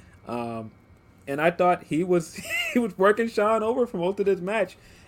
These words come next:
until he got distracted, and then Dean pulled up the win.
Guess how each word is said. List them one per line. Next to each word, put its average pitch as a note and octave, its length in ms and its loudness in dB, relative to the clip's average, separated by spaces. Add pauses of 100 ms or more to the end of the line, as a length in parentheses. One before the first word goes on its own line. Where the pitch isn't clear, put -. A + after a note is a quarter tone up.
(120)
until D3 340 2
he E3 80 2
got D#3+ 180 2
distracted, D#3 640 -2 (160)
and B2+ 240 -6
then B2+ 420 -4
Dean C3+ 220 -4
pulled C3 200 -2
up A#2+ 100 -4
the A#2 80 -4
win. C3+ 380 -4